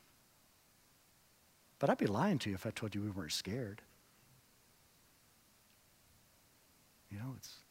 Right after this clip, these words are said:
it's hard to go backwards, as many folks know, in income. It's hard to go backwards in a budget.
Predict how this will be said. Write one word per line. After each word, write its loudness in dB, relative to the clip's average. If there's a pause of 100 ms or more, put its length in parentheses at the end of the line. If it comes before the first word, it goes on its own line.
(120)
it's 0
hard 8
to 2
go 2
backwards, -2 (800)
as 0
many 2 (400)
folks -2
know, -2 (1900)
in 4
income. -2 (920)
It's -2
hard 8
to 6
go 10
backwards 2 (840)
in -2
a -4
budget. -6